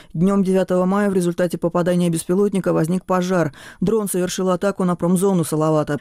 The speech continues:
Произошло задымление в одной из установок предприятия «Газпром нефтехим Салават». «Предприятие работает в штатном режиме», сказал глава региона Радий Хабиров.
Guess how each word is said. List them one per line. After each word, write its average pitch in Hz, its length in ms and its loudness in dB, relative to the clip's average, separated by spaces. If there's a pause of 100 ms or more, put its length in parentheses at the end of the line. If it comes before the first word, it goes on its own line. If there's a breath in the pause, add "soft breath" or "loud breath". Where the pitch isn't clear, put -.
Произошло 202 440 0
задымление 214 560 2
в 196 60 0
одной 185 340 0
из 190 240 -2
установок 175 480 0
предприятия 196 640 0
«Газпром 190 420 0
нефтехим 170 480 0
Салават». 151 540 0 (100)
«Предприятие 233 600 0
работает 214 440 0
в - 60 -12
штатном 185 380 0
режиме», 214 340 2
сказал 156 320 0
глава 160 260 2
региона 208 520 2
Радий 165 340 0
Хабиров. 151 560 -2